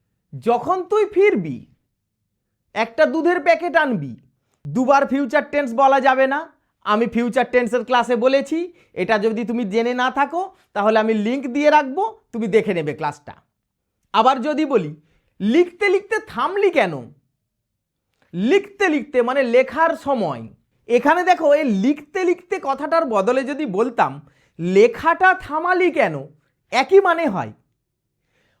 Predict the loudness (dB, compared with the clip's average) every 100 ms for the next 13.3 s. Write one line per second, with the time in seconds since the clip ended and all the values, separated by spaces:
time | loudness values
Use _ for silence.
0 | -8 0 2 2 0 -2 -2 -2 -2 -6
1 | 0 4 4 2 0 0 0 -4 -4 -10
2 | -16 _ _ _ -4 2 4 2 -2 -4
3 | -4 -4 -6 _ 0 0 -2 -2 -2 0
4 | 0 -2 -4 -8 -10 -16 _ _ _ _
5 | _ _ _ _ _ 0 2 2 2 4
6 | 2 2 0 -2 -4 -6 -4 -4 -4 _
7 | _ -4 0 2 2 2 0 0 0 2
8 | 4 2 0 -2 -6 -20 _ _ _ _
9 | _ _ 0 4 4 4 0 -8 _ _
10 | -4 -4 -4 -4 -2 2 0 0 -2 -2
11 | -2 -4 -4 -4 -10 -6 -4 -4 -4 0
12 | 0 2 4 4 2 -4 -2 -2 -2 -2
13 | 2 2 0